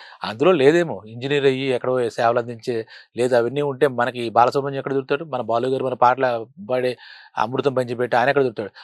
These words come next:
అక్కడ అది డిస్కంటిన్యూ చేసేసాడు ఆయన, అది ఆగిపోయింది. అక్కడ ఏదో జ్వరం వచ్చిందట, మళ్ళీ ఇంటికి వచ్చేసాడు. తర్వాత మద్రాసు వెళ్ళి ఏఎంఐలో చేరాడు. అక్కడ కూడా ఏంటంటే,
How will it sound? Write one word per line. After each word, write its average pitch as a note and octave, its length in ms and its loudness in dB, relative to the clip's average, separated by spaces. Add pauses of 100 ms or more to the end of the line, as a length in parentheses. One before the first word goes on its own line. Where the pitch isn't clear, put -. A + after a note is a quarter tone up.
(140)
అక్కడ D#3+ 240 4
అది C3+ 280 6
డిస్కంటిన్యూ B2+ 560 -6
చేసేసాడు F#2+ 320 -12
ఆయన, D2+ 160 -20 (880)
అది A2+ 100 0
ఆగిపోయింది. A2 420 -2 (960)
అక్కడ C3 220 4
ఏదో B2+ 180 4
జ్వరం A2+ 320 0
వచ్చిందట, C#3 420 0 (500)
మళ్ళీ D3 300 4
ఇంటికి C3 220 0
వచ్చేసాడు. C#3 340 0
తర్వాత C#3 240 2
మద్రాసు C3+ 380 4
వెళ్ళి C3+ 160 -2
ఏఎంఐలో C3 380 0
చేరాడు. B2+ 380 -2 (380)
అక్కడ B3+ 280 6
కూడా B3+ 220 4
ఏంటంటే, G3 360 6